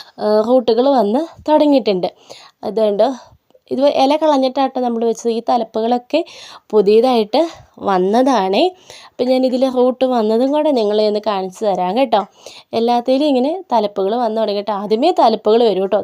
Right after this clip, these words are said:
തലപ്പുകൾ വരുമ്പോൾ തന്നെ ഇതിൽ റൂട്ടുകൾ വരില്ല, അതൊക്കെ കഴിഞ്ഞിട്ടേ റൂട്ടുകൾ വരുള്ളൂ.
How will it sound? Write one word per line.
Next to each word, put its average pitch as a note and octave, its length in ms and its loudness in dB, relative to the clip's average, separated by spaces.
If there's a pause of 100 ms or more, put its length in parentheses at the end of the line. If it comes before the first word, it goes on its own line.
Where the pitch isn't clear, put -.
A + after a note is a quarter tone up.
തലപ്പുകൾ F#3+ 460 -4
വരുമ്പോൾ G3+ 340 -2
തന്നെ D4+ 220 4
ഇതിൽ A#3+ 120 0 (560)
റൂട്ടുകൾ G#3 400 2 (320)
വരില്ല, G#3 320 0
അതൊക്കെ F#3 200 -4 (100)
കഴിഞ്ഞിട്ടേ A3+ 480 0 (140)
റൂട്ടുകൾ G#3 360 0 (500)
വരുള്ളൂ. F#3+ 340 2